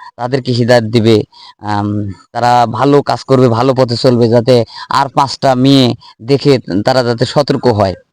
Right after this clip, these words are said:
এবং ওই জায়গাটা আসলে এমন একটা জায়গা যে ওখানে গেলে মানে আসলে কে-, কি বলা যায় যে আসলে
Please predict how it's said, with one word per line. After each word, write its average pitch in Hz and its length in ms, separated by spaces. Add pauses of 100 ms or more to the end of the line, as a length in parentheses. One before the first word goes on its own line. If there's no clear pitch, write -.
(360)
এবং 180 280 (320)
ওই 165 260
জায়গাটা 190 500 (100)
আসলে 196 360
এমন 170 260
একটা 190 260 (120)
জায়গা 156 400 (580)
যে 135 180 (120)
ওখানে 202 480
গেলে 165 320 (680)
মানে 165 220
আসলে 196 460
কে-, 165 240
কি 185 180 (520)
বলা 165 260
যায় 147 240
যে 170 120
আসলে 185 280